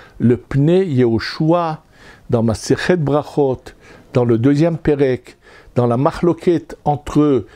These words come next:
Rabbanan et Rabbi Yehuda, jusqu'à quelle heure nous pouvons faire Mincha,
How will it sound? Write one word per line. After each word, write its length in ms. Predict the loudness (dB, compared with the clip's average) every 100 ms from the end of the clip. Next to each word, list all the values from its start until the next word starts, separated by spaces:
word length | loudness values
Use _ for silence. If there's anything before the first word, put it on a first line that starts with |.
| -20 _
Rabbanan 760 | 0 0 0 0 0 0 -2 -2
et 120 | 0
Rabbi 280 | 0 0 0
Yehuda, 560 | 0 0 -2 -2 -6 -10 _ -20 -20 _ -20 _ -4
jusqu'à 420 | -2 -2 -2 -2
quelle 300 | 0 0 2
heure 160 | 0 0
nous 100 | -2
pouvons 300 | 0 0 0
faire 260 | 0 0
Mincha, 720 | 0 0 -4 -2 -2 -2 -6